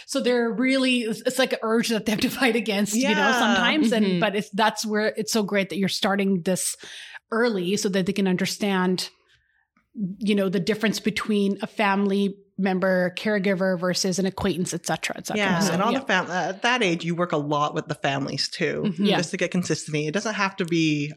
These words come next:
Speaker 2: a ton of sessions.
Speaker 1: Yeah.
Speaker 2: But it's one of those things where, like, I never even thought of that, that we would have to do
Speaker 1: Yeah.
Speaker 2: this that young, or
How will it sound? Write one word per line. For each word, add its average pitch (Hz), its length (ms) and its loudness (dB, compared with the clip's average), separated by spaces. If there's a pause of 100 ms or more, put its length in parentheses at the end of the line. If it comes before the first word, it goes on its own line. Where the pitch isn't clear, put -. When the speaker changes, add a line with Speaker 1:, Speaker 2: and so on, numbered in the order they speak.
(100)
Speaker 2:
a 165 140 -2
ton - 320 -6
of 147 120 -8
sessions. 160 640 -4
Speaker 1:
Yeah. 165 240 0 (300)
Speaker 2:
But 165 160 0
it's 160 160 -4
one 165 140 0
of 160 80 0
those 156 180 -2
things 156 240 -2
where, 156 80 -6
like, 135 220 -6
I 151 60 -2
never 127 260 -8
even 127 260 -12 (140)
thought 220 240 -2
of 185 160 -2
that, 143 280 -2
that 143 140 -4
we 147 140 0
would 147 80 -2
have 147 160 -2
to - 80 -10
do 147 140 -2
Speaker 1:
Yeah. 156 160 2
Speaker 2:
this 190 80 0
that 147 240 -2
young, 143 360 -2
or 139 160 -4